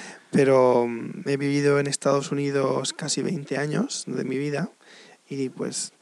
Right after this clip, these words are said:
eh, soy ciudadano americano también y tengo doble nacionalidad y, por lo tanto, pues,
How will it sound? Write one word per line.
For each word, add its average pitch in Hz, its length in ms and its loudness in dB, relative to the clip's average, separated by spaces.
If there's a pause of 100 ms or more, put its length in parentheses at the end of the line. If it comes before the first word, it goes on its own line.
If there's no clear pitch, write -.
(600)
eh, - 440 -6
soy 139 200 0
ciudadano 131 460 4
americano 127 420 4
también 156 340 6
y 151 120 6
tengo 135 340 2
doble 131 300 0
nacionalidad 135 580 4
y, 147 120 4
por 131 120 0
lo 131 140 4
tanto, 135 320 -2
pues, - 480 -2